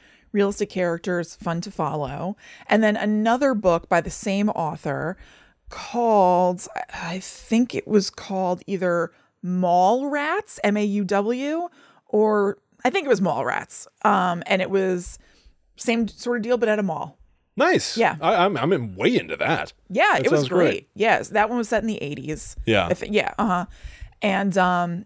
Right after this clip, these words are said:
Speaker 1: and yeah, I really loved them. Um, I'm gonna do the quickest. It won't take forever.
Speaker 2: Yeah,
Speaker 1: I
Speaker 2: no,
Speaker 1: do
Speaker 2: no, take a look.
Speaker 1: save my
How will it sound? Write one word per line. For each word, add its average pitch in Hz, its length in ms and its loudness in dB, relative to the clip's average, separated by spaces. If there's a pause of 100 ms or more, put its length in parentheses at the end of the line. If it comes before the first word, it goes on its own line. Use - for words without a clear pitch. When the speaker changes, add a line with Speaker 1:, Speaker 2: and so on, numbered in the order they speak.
Speaker 1:
and 208 560 4
yeah, 220 340 2
I 208 60 4
really 208 300 0
loved 180 320 -2
them. 151 440 -4
Um, 180 640 0
I'm 226 60 -2
gonna 453 140 -6
do 440 300 2 (340)
the 233 140 2
quickest. - 520 -2
It 202 40 0
won't 202 160 -2
take 208 140 -2
forever. 151 380 -2
Speaker 2:
Yeah, 294 100 0
Speaker 1:
I 285 40 0
Speaker 2:
no, 285 80 0
Speaker 1:
do - 60 0
Speaker 2:
no, 135 100 0
take 160 200 -4
a 175 40 2
look. 170 120 2
Speaker 1:
save 190 300 -2
my 165 440 -6